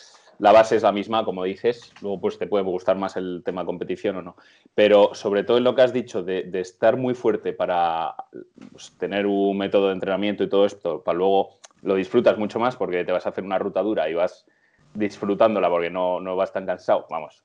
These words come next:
o sea, a mí una de las cosas que más me gusta es ir a una ruta y ver al colega que está reventado y tú que estás súper fresco, eso te sube mucho la moral.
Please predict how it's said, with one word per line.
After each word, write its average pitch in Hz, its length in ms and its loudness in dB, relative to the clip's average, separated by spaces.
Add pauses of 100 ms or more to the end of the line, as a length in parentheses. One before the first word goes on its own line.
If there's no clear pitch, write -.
o - 100 -20
sea, - 140 -16
a 82 40 -12
mí 85 120 -14
una 90 160 -6
de 90 60 -2
las 87 160 -6
cosas 92 260 -8
que 95 100 -6
más 92 160 0
me 98 80 -6
gusta 95 320 -2
es 85 360 -2 (580)
ir 107 220 2
a 101 40 6
una 104 200 2
ruta 120 460 2
y 104 120 -4
ver 98 220 0
al 101 120 0
colega 101 380 0
que 87 80 -8
está - 240 -2
reventado 104 640 0
y 117 80 -4
tú 95 140 -8
que 92 80 -8
estás 98 400 -2
súper 101 240 -6
fresco, 113 500 -6 (340)
eso 92 180 -12
te 85 100 -12
sube 98 220 -2
mucho 90 240 -10
la 82 100 -6
moral. 80 300 -8